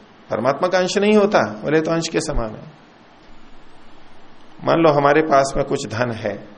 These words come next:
या कुछ लाख रुपए हैं या किसी के पास कुछ करोड़ रुपए हैं, अब कहें कि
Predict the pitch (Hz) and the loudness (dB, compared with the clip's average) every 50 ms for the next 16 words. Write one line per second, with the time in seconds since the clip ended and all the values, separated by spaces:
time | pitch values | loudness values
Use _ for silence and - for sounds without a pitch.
0 | - - - - - - - - - - - - 107 107 - 120 110 - 113 113 | -20 -20 -20 -20 -20 -20 -20 -20 -20 -20 -14 -12 -12 -12 -10 -12 -12 -6 -2 -2
1 | 113 117 117 - - 107 107 107 110 101 101 101 107 107 107 110 113 110 - - | 0 -2 -2 -4 -8 -10 -8 -6 -8 -8 -6 -6 -6 -6 -6 -6 -8 -8 -12 -18
2 | - - - 101 - - 104 104 107 104 - 123 - - - - - - - 139 | -20 -18 -18 -16 -14 -12 -10 -10 -8 -8 -8 -8 -10 -10 -12 -14 -12 -8 -8 -6
3 | 135 131 113 95 95 98 - - - - - - - - - - - - - - | -4 -4 -4 -6 -8 -10 -10 -12 -12 -12 -14 -18 -20 -20 -20 -20 -20 -20 -20 -20
4 | - - - - - - - - - - - _ - - - - - _ - - | -20 -20 -20 -20 -20 -20 -20 -20 -20 -20 -20 _ -20 -20 -20 -20 -20 _ -20 -20
5 | - - - - - - - - - - - - - - - - - - - - | -20 -20 -20 -20 -20 -20 -20 -20 -20 -18 -18 -18 -18 -18 -20 -20 -20 -20 -20 -20
6 | - - - - - - 120 - - - 123 117 123 127 123 123 135 | -20 -20 -20 -8 -2 -2 -2 -2 -2 -4 -4 -2 -2 -2 -4 -4 -6